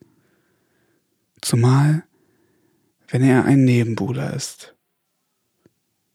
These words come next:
Wenn schon in der ersten Hitze des Unternehmens die Urteilskraft Skrupel hegte, so wird sie nachher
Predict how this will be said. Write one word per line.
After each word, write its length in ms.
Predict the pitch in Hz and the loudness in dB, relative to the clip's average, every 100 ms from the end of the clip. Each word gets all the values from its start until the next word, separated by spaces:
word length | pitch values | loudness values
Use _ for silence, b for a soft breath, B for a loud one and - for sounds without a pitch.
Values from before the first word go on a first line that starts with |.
| _ _ _ _ _ _ _ _ | _ _ _ _ _ _ _ _
Wenn 140 | 131 | 0
schon 340 | 131 - 143 135 | 2 2 4 4
in 120 | 127 | 4
der 160 | 127 - | 2 0
ersten 380 | 127 147 - | -2 -2 -2
Hitze 540 | 123 - - - - 123 | -2 -2 -6 -6 -6 -4
des 220 | 131 - | -4 -2
Unternehmens 800 | 127 123 113 117 120 120 117 - | -2 0 2 2 2 0 0 -4
die 200 | - 113 | -8 -6
Urteilskraft 1080 | 120 127 - 113 - - - 117 - - - B B B B B _ | -2 -2 0 -2 -2 -8 -4 -4 -6 -12 -16 B B B B B _
Skrupel 540 | - - - 147 127 | -14 -10 -6 -4 -2
hegte, 560 | 110 117 113 - 131 135 - _ _ _ _ _ _ | -4 -4 -6 -6 -10 -10 -16 _ _ _ _ _ _
so 400 | 170 120 123 151 - b b b b b b b b - | -6 0 0 0 -6 b b b b b b b b -6
wird 140 | - | -4
sie 120 | - | 0
nachher 800 | 123 120 113 110 123 120 120 151 | 0 0 0 -2 -4 -2 -2 -6